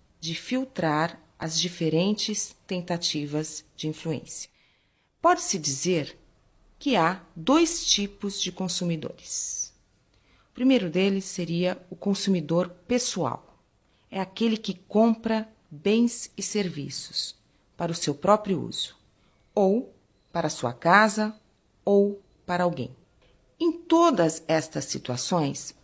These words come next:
os bens são comprados para o uso final dos indivíduos, que passam, então, a ser denominados de usuários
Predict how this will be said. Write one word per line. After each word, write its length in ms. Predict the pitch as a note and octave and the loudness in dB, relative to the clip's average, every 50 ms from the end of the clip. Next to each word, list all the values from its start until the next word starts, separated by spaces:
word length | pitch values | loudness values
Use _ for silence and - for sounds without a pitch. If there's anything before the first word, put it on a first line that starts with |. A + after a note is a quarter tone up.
| _ _ - | _ _ -6
os 220 | G3 G3 - - | -2 0 0 0
bens 580 | E3+ F3 A3+ A#3+ A3 F3 D#3+ C#3 - - - - - | 2 4 6 6 6 4 2 -2 -4 -8 -10 -10 -10
são 260 | - - - F#3+ F#3 | -8 -4 -2 -2 -4
comprados 800 | F3 - - D3 C3+ - F3+ F#3 E3 D#3 D3 C3+ C3+ - - - | -4 -4 -4 -6 -2 0 2 4 4 4 2 -2 -4 -6 -6 -8
para 280 | - - - F3 F3 | -6 -2 2 2 4
o 140 | F3+ F3 F3 | 4 4 2
uso 220 | F#3+ G3+ F#3 F3+ F#3+ | 2 2 2 0 -2
final 560 | - - - B3+ C4+ A#3 G3+ F#3+ G3 G3+ G3+ | -4 -2 2 4 4 6 6 6 6 6 4
dos 180 | F#3 G3 F#3 | 2 2 2
indivíduos, 920 | - G3+ G3 F#3 G3 F3 E3+ D3 C#3 C#3 C#3 - - - - - - - _ _ _ _ _ _ _ - | 4 4 4 4 2 -2 -2 -4 -8 -8 -10 -14 -14 -14 -14 -14 -16 -18 _ _ _ _ _ _ _ -6
que 120 | - D4+ | -2 -2
passam, 600 | D4 - - D#3+ C3+ C#3 C3 - - - D3 C#3+ - - _ | -2 0 0 0 0 0 -2 -2 -2 -4 -4 -6 -10 -8 _
então, 560 | - G#3 G#3 G#3+ - - A3+ A3+ F3 C#3+ - - _ | -2 -2 -2 0 2 2 4 4 4 0 -4 -10 _
a 140 | - - G3 | -4 -2 0
ser 340 | - - - D#3 C3+ B2+ - | 0 0 0 0 -2 -2 -2
denominados 1120 | - D3 G#3 B3 C4 A#3 G3 F3+ E3+ D3+ D3 C#3+ C#3+ D#3 E3 E3 F3+ F#3 F3+ - - - _ _ _ _ _ _ - | 0 4 6 8 8 8 6 4 2 2 2 2 2 0 0 -2 -4 -6 -8 -10 -12 -16 _ _ _ _ _ _ -10
de 300 | D#3 - D#3 D#3+ - - - | -6 -4 -4 -4 -6 -6 -2
usuários 920 | - C4 C4 A#3+ G3+ E3+ E3 D#3 D#3 E3+ F#3+ G#3 G#3+ A3+ - - - | 0 0 0 2 2 2 2 4 4 4 4 2 0 -2 -2 -4 -6